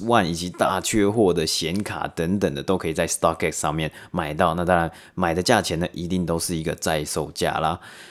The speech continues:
但是呢，thread up表示，他们最快可能会在二零二二年才去尝试新的销售类别。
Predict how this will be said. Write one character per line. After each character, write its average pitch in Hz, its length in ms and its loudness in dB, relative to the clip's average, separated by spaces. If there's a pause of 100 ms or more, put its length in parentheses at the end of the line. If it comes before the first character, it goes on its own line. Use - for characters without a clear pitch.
(540)
但 139 160 6
是 143 140 2
呢 117 260 2
，thread 110 200 6
up - 160 0
表 80 180 -8
示， - 180 -4
他 - 140 -12
们 87 180 -6
最 139 220 0
快 101 320 -2
可 90 160 -4
能 87 140 -2
会 113 100 2
在 107 220 -2
二 180 180 6
零 95 240 2
二 151 100 2
二 143 200 6
年 78 260 -2
才 82 180 -4
去 98 120 -4
尝 82 340 -4
试 87 180 -2
新 87 280 -2
的 73 100 -2
销 78 240 -2
售 78 220 0
类 80 200 0
别。 69 240 -4